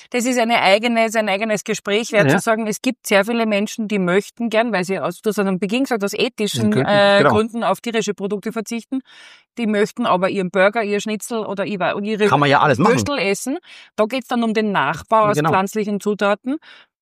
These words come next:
Speaker 1: Aber die Lehre so aufzuhängen, ist ja ein bisschen verkürzt, oder? Weil, ich mein, die vegetarische oder die pflanzliche Küche ist so viel breiter, als irgendwas
Speaker 2: Genau.
Speaker 1: nachzubauen.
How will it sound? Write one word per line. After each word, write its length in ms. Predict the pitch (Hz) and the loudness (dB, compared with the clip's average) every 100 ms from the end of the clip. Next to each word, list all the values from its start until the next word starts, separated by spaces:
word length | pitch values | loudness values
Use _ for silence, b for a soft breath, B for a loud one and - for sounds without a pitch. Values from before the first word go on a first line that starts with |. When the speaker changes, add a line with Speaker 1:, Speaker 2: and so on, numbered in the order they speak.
| _ - | _ 2
Speaker 1:
Aber 260 | 196 190 | 2 4
die 140 | 190 196 | 0 -2
Lehre 500 | 175 156 170 247 269 | 0 2 2 0 -2
so 220 | - 220 | -4 -2
aufzuhängen, 800 | 165 170 - 208 185 180 196 202 | 0 -2 -2 0 0 0 0 0
ist 180 | 214 196 | -2 0
ja 160 | 185 | 0
ein 80 | 180 | 2
bisschen 220 | 208 208 | 0 0
verkürzt, 480 | 202 202 254 220 - | 0 -2 -2 -2 -2
oder? 200 | 180 196 | -2 0
Weil, 180 | 196 196 | 2 0
ich 80 | - | -2
mein, 160 | 202 196 | -2 0
die 140 | 202 | 0
vegetarische 640 | 196 196 190 165 196 214 | 0 0 2 2 2 -2
oder 100 | 196 | -2
die 100 | 196 | 0
pflanzliche 460 | 190 196 180 202 208 | 2 0 0 -2 -6
Küche 320 | 180 214 - | -4 -4 -2
ist 160 | 202 208 | -4 -2
so 140 | 202 | -4
viel 140 | 196 196 | -4 -4
breiter, 400 | 170 170 - 202 | -2 -2 -2 -4
als 160 | 196 | -2
irgendwas 320 | 202 185 139 | 0 2 2
Speaker 2:
Genau. 100 | 170 175 | 2 0
Speaker 1:
nachzubauen. 640 | - - 247 170 147 180 | -2 -8 -2 2 2 0